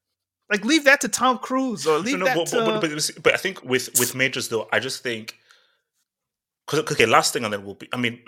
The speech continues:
Speaker 2: <sniffs> 'cause that's a very good point, because I feel that he,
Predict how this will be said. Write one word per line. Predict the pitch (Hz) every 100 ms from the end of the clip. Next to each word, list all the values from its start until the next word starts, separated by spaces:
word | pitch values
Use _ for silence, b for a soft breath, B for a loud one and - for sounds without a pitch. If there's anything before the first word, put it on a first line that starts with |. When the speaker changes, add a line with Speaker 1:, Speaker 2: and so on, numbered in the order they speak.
| B
Speaker 2:
<sniffs> | B -
'cause | - 131
that's | 151 -
a | 127
very | 117 113
good | 117
point, | - 113 101
because | 104 - 98 - - _ _ _ _ _ _ _ _ _ _ _ _ _ _
I | 117 127
feel | 170 - - 123 117 113
that | 101 95 90 - - - _ _ _ _ _ _ _ _ _ _ _ _ _ _ _ _ _
he, | - -